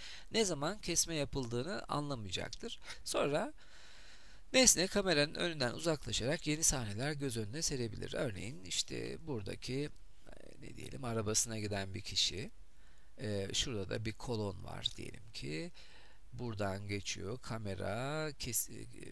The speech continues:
çekimi kesmeden o kolonun ya da işte siyah neyse işte onun önünden geçiyor ve diğer tarafa çıkıyor. Gördünüz mü? Burada da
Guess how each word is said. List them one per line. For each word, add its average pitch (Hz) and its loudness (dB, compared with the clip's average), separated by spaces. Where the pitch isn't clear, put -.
çekimi 117 2
kesmeden 104 2
o - -6
kolonun 107 -2
ya 98 0
da 98 0
işte - 0
siyah - 0
neyse 101 -4
işte - -6
onun 110 -6
önünden 110 -2
geçiyor 107 0
ve 117 0
diğer 110 4
tarafa 107 -4
çıkıyor. - -6
Gördünüz - -6
mü? 101 -8
Burada 110 -2
da 139 0